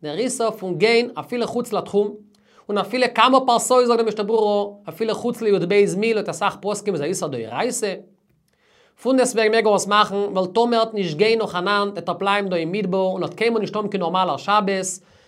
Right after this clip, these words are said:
האט אלעמאל בלייבן אין ארץ גזירה, פון דער פאר, דער איסור פון גיין האט מען א מטרה געווען. וואס, וואס איז מיט איסורי דרבנן?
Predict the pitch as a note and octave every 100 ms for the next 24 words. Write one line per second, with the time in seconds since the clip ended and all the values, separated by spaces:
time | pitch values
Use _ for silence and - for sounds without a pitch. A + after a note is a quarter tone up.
0 | _ D#3 G3 A3 G3+ F3 G3 G3+ F3 G3
1 | F#3 D3 F3+ A#3+ A3 G#3+ F#3 F3 A3+ A3+
2 | A3 F#3+ F#3 B3+ B3 G#3+ - F3+ F#3+ G3
3 | F#3 D#3 C#3+ A2+ G#2 F#2 F2+ - _ _
4 | _ _ _ _ _ _ _ _ _ _
5 | _ - _ D3+ B3+ D4+ D4 F#3 B3+ C4
6 | C4+ A#3+ - A#3+ A#3 G3+ F3+ D#3+ D#3 D3